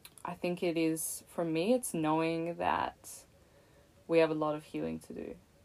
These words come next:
that we were operating in a very masculine world and a very, um, oppressive world in the past paradigm,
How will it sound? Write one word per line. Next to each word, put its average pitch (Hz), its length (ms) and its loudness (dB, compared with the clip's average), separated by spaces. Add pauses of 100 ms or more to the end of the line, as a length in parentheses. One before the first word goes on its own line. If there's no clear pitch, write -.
(160)
that 160 400 -4
we 165 140 -4
were 156 140 -4
operating 151 640 -4
in 151 100 -4
a 151 60 -6
very 151 300 -6
masculine 156 560 -8
world - 460 -8 (120)
and 165 160 -6
a 156 40 -8
very, 151 680 -8 (560)
um, 151 640 -10 (320)
oppressive 160 580 -4
world - 340 -6 (460)
in 165 100 -6
the 156 80 -4
past - 360 -8
paradigm, 156 600 -6